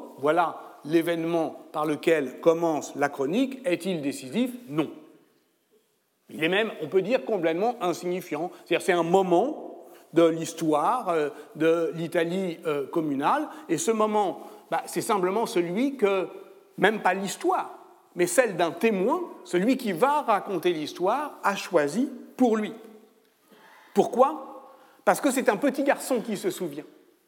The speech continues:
Et ce premier chapitre est extraordinaire parce que c'est un petit garçon qui est coincé, ou plutôt caché dans une église,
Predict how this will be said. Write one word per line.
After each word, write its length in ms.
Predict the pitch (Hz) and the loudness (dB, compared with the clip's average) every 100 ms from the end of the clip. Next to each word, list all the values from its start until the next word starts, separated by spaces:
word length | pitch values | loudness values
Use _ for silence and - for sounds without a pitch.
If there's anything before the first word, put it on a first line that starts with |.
| _ _ _ _ - | _ _ _ _ 2
Et 180 | 196 180 | 2 4
ce 140 | 196 | 0
premier 520 | 180 - - - 185 | -2 -8 -6 0 0
chapitre 360 | 185 196 247 180 | 2 2 2 2
est 60 | 160 | 0
extraordinaire 540 | 151 165 175 247 294 | 2 2 2 0 2
parce 200 | 202 - | -2 2
que 100 | 226 262 294 - - - | 4 4 0 -8 -16 -10
c'est 180 | 180 | 2
un 80 | 180 | 2
petit 280 | 175 277 247 | 2 0 2
garçon 420 | 208 - 285 302 | 2 0 -2 -2
qui 200 | - 202 | -2 2
est 720 | 202 165 - - - - - _ | 4 2 -2 -16 -20 -20 -20 _
coincé, 960 | - 311 302 - 254 247 185 - - - | 0 2 2 0 0 0 0 -4 -16 -16
ou 140 | 165 160 - - | -16 -16 -20 -20
plutôt 240 | - 202 | -2 0
caché 480 | 202 247 - 294 247 | 2 0 0 0 0
dans 100 | 175 | -2
une 160 | 156 | 0
église, 520 | 170 165 302 320 - | 0 0 -2 -4 -8